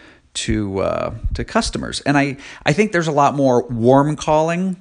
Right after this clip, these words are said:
uh, going on today, uh, than there, there used to be. And,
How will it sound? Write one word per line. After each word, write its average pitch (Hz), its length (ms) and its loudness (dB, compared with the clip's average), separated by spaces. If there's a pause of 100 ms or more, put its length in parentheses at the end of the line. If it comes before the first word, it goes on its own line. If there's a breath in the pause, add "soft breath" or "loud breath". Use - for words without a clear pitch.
uh, 160 220 2
going 170 320 -2
on 165 180 0
today, 180 600 0
uh, 143 120 2
than 143 180 -2
there, 143 300 -2
there 143 180 0
used 147 320 -6
to 160 60 -8
be. 156 240 -2
And, 131 200 -2